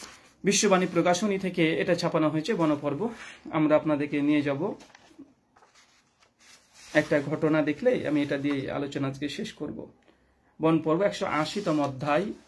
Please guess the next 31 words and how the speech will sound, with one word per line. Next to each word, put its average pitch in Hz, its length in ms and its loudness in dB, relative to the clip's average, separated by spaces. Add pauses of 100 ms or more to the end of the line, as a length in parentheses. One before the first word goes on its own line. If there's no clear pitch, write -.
(100)
বনপর্বের 147 500 0
একশো 151 180 -4
আশিতম 147 400 -2
অধ্যায়, 139 520 -2 (140)
এক 151 180 0
হাজার 156 200 0
আটশো 151 300 -2
পঁচাত্তর 170 460 -6
নম্বর 143 320 0
পৃষ্ঠা, 170 440 -4 (1120)
শ্লোক 226 260 2
সংখ্যা 233 280 0
সত্তর। 175 520 0 (340)
এখানে 165 240 -2
মূল 165 280 2 (400)
সংস্কৃতটাও 160 640 0
আছে, 185 300 -4 (640)
বাংলাটাও 147 460 0
আছে। - 260 -8 (220)
এখানে 165 260 0
একটা 151 180 -4
শ্লোক 147 240 -4
দিয়ে 143 340 -2
আজকে 143 240 -6
আলোচনা 135 340 -4
শেষ 170 220 -8
করবো। 139 200 -8
এখানে 143 160 -2
কি 170 160 -6
বলছে 143 280 -4
দেখেন, - 300 -12